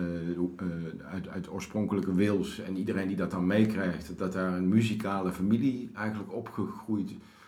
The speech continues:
opgroeit samen. Wel heel, en zo noemt ze het zelf ook, ehm, vies, arm en ja, eigenlijk zoals ze dat ook, d-, dirt poor.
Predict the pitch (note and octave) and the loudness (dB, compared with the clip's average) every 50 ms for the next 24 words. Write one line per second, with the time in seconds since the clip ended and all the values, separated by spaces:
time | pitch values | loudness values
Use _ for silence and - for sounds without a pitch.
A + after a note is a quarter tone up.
0 | - - - - A#2+ - - - A2 A2+ A2 F#2 - - - - - - B2 G2+ | -20 -10 -4 -4 -4 -2 -2 6 8 10 10 10 8 4 -2 -4 -2 0 2 2
1 | G2 G2 F#2 F2 - - - - - - - - - - _ - E2+ A2 A2 G#2+ | 2 2 2 0 0 -4 -10 -14 -18 -18 -18 -20 -20 -12 _ 4 8 10 10 10
2 | G2+ - A2+ A2 G2 G2 G#2+ G#2+ G#2+ - G#2 F#2 F#2 F#2+ F#2 F#2+ G2+ G2 F#2 G#2 | 10 10 8 8 8 8 6 4 0 -2 -2 -2 2 4 4 6 6 4 4 2
3 | G2+ F2+ - - G2+ F#2 F2+ F2 E2+ F#2 G2 G#2 G2 G2+ F#2 E2+ F#2+ F#2 F#2 F2 | 0 0 0 2 2 2 4 2 2 2 2 2 0 -2 -2 -2 0 0 2 2
4 | F#2 F2+ - - - - - - A2+ G#2+ A2 - - - - - G#2+ G2+ F2+ G2 | 0 -2 -4 -8 -14 -4 2 4 4 4 4 0 -4 -8 -6 -2 -2 0 0 0
5 | G2 F#2 F#2 F#2 - - - - _ _ _ _ _ _ _ _ - G2+ G2 F#2+ | 0 0 -2 -4 -8 -14 -20 -20 _ _ _ _ _ _ _ _ -4 -2 0 2
6 | F2 E2+ F2 F2 E2+ E2 F2 E2 D2+ D2+ D#2 D2 - F#2 F#2 F#2+ G2+ F#2 F#2 - | 0 0 -2 -4 -6 -6 -6 -4 -4 -6 -6 -4 -2 -2 0 0 0 0 -2 -4
7 | F#2 - - G#2 F#2+ F#2 F2+ G2 F2+ F2+ F#2 F#2+ F2 D#2+ - - - - F#2 F#2+ | -6 -4 -2 0 0 2 2 2 2 2 2 0 -2 -4 -6 -8 -6 -6 0 2
8 | A2+ C3 - - - - - F#2 F#2 G2 B2 A#2 A2 A2 G#2+ - - A2+ A2+ C3 | 2 2 2 0 -6 -8 -8 0 6 8 10 10 10 8 6 4 4 6 6 8
9 | C#3 C3 - | 6 4 2